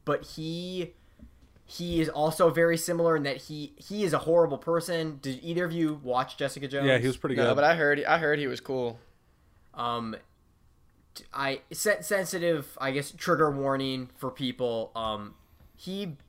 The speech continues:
Speaker 1: basically rapes her and then haunts her for the entire season,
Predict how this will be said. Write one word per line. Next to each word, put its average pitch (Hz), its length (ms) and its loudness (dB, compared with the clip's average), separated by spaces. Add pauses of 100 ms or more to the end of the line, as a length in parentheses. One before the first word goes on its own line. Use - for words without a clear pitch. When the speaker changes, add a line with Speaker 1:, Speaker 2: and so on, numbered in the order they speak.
(200)
Speaker 1:
basically 196 560 0
rapes 123 380 -4
her 160 360 0 (840)
and 120 440 -2
then 143 500 -2
haunts 170 440 -4
her 190 180 -2
for 156 160 -4
the 143 160 -4
entire 135 420 -2
season, 170 680 -4